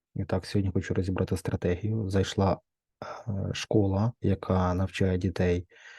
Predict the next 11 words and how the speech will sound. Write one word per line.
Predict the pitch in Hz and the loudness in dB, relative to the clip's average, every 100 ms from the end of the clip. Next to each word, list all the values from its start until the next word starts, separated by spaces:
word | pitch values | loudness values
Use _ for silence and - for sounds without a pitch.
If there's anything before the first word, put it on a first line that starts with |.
| - - - | -20 -4 2
I | |
T | 101 - | 2 2
спеціальностям, | 107 - - 104 90 98 - - 110 113 _ - | -6 -4 -2 0 0 0 -2 -2 -2 -2 _ -8
е, | 98 95 | -4 0
віком | 104 - 92 | 0 0 0
від, | 92 90 - | 0 -2 -4
е, | 87 87 | -6 -2
восьми | 90 95 - 104 | 0 -2 0 0
до | 98 98 95 95 92 95 | 2 2 2 2 0 -4
шістнадцяти | - 101 - 92 - 92 | -4 -4 -2 -4 -2 -2
років. | 82 107 | -2 -6